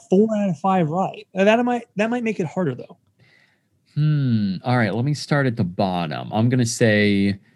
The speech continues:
Speaker 2: Tenet's five. I'm
Speaker 1: Tell me when you wanna lock it in.
Speaker 2: Man. All right, I'll lock in Tenet
Speaker 1: wanna
Speaker 2: at
Speaker 1: lock
Speaker 2: five.
Speaker 1: Okay, I'm writing it down.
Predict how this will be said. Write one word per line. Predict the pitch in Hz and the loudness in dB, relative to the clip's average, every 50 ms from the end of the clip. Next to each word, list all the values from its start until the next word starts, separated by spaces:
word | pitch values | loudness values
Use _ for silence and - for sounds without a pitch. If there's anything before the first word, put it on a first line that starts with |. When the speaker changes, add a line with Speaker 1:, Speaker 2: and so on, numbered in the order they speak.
| _ - - - _ _ _ _ - | _ -20 -20 -20 _ _ _ _ -6
Speaker 2:
Tenet's | - - 127 120 131 139 143 - - - | 2 4 6 6 6 4 0 -4 -8 -14
five. | - - - 123 113 104 98 92 90 87 85 85 87 90 98 101 110 - - - _ _ _ _ _ _ _ _ _ _ _ _ _ _ _ _ _ _ _ _ _ _ _ _ _ _ _ _ _ - | -8 -2 2 4 4 4 4 4 2 0 0 -2 -2 -4 -4 -6 -8 -10 -14 -20 _ _ _ _ _ _ _ _ _ _ _ _ _ _ _ _ _ _ _ _ _ _ _ _ _ _ _ _ _ -2
I'm | 110 120 | 0 2
Speaker 1:
Tell | 143 151 151 | 4 4 6
me | 160 160 | 6 6
when | 160 160 160 | 4 4 4
you | 160 156 | 4 2
wanna | 156 156 170 175 | 2 2 2 0
lock | 170 165 170 - | 0 0 0 0
it | 202 185 | 0 -2
in. | 160 156 175 - _ _ _ _ _ _ _ _ _ _ _ _ _ _ _ _ _ _ _ _ _ _ _ _ - - 117 - _ _ _ _ _ - - | -2 -4 -6 -8 _ _ _ _ _ _ _ _ _ _ _ _ _ _ _ _ _ _ _ _ _ _ _ _ -12 -12 -12 -12 _ _ _ _ _ -12 -8
Speaker 2:
Man. | 127 135 123 98 - - - - - - - _ - | -4 -4 -4 -4 -6 -10 -16 -20 -20 -20 -12 _ 4
All | 117 117 | 6 6
right, | 117 110 - | 6 6 6
I'll | 113 117 131 143 | 6 6 6 6
lock | 147 147 147 139 - 151 | 6 4 4 4 4 4
in | 127 110 | 4 4
Tenet | 110 - - 135 - 139 | 2 2 2 2 4 4
Speaker 1:
wanna | 175 160 156 | 4 4 4
Speaker 2:
at | |
Speaker 1:
lock | 156 160 | 2 4
Speaker 2:
five. | - 117 101 87 82 101 110 117 - - - - - _ _ _ _ _ _ _ _ _ _ _ _ _ _ _ _ _ _ _ _ _ | 4 4 4 2 0 -2 -6 -10 -12 -16 -18 -18 -18 _ _ _ _ _ _ _ _ _ _ _ _ _ _ _ _ _ _ _ _ _
Speaker 1:
Okay, | - 165 180 202 - _ _ _ - | -2 0 0 -2 -4 _ _ _ -6
I'm | 135 131 | -2 0
writing | 131 135 147 160 170 | 2 2 2 2 2
it | 160 | 2
down. | 156 202 208 175 160 | 2 2 0 0 -2